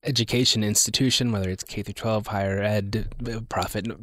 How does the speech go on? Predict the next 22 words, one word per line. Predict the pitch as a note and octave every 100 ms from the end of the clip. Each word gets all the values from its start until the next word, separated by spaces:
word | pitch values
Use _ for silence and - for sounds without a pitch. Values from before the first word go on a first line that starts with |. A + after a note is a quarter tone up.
| G#2 B2+
nonprofit, | C#3 B2 B2 G#2+ A#2
it |
really | C3+ D3+
doesn't | B2 A2 E2+
matter. | A#2 A2+ G#2+
There's, | G2+ G2+ G2+
there's | - G2
something, | - G#2+ G2 G2+ G2+
some | - B2
kind | - G#2
of | F#2+
effect | - G#2+ -
that | F#2+
might | G2 F2+ -
take | F2 -
place, | - G2 E2+ - - - - -
uh, | - G2 F#2 F2
in | - F#2 F2 F2 F2 -
students' | - A#2 G#2+ G2 F2+ -
ability | F#2 G2 F#2+ F#2 F#2
to | - G2 F#2+
access | F#2 F#2 - F#2 F2 -